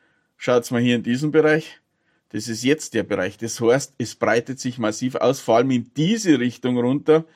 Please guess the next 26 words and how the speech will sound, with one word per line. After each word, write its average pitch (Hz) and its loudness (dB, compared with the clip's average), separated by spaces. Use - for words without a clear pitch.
Und 104 -10
das 104 -4
ist 107 -12
genau, 101 0
das 104 -14
wäre 101 0
genau 98 -2
unsere 117 -4
Richtung 123 -8
gewesen. 85 -10
Das 98 -14
ist 107 -14
hier 123 -4
quasi, 127 -2
ist 110 -8
es 107 -12
bereits - -2
angekommen. 131 -4
Da 117 4
noch 107 0
drüber, 117 -2
da 104 -2
haben 117 -4
wir 113 -4
gegangen. 120 -6
Heftig. - -4